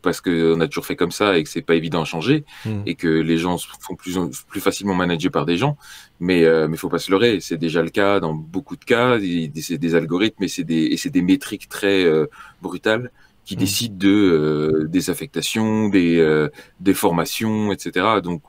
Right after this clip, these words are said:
Speaker 1: bon, voilà, là, c'est juste la, la logique poussée jusqu'à son extrême et, euh, et le management minimisé au, au maximum.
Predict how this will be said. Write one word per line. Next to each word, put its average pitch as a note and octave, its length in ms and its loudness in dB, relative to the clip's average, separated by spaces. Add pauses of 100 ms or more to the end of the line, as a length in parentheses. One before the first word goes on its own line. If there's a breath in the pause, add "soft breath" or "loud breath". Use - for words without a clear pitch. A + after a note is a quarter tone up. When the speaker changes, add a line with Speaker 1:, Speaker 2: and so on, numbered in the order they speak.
(600 loud breath)
Speaker 1:
bon, E2+ 160 -2
voilà, E2 320 2
là, E2 140 4
c'est F2 180 -6
juste G2+ 240 -4
la, E2+ 180 4
la F#2 200 4
logique F#2 300 0
poussée F#2+ 300 -6
jusqu'à F2+ 400 -2
son E2 180 -4
extrême A#2 460 -2 (360 soft breath)
et, F2 200 4
euh, D#2+ 240 6
et E2+ 100 2
le E2 100 0
management E2 540 0
minimisé F2 580 0
au, D#2+ 240 2
au D#2+ 100 -4
maximum. F#2 560 0